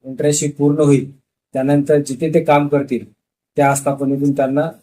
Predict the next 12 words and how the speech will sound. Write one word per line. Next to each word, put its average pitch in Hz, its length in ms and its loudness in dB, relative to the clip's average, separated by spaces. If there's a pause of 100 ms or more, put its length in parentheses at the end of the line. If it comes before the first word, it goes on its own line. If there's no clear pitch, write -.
(160)
प्रशिक्षणाचं 135 800 -4
जे, 139 200 0
अं, 135 460 -8
प्रमाणपत्र, 135 720 -2 (300)
अं, 117 220 -12
जे 120 480 -6 (480)
काम 139 220 -2
केलेलं 143 300 4
आहे 139 120 2
त्यांनी, 120 220 -2 (560)
तिथे 139 220 -4
त्यांना 143 340 -2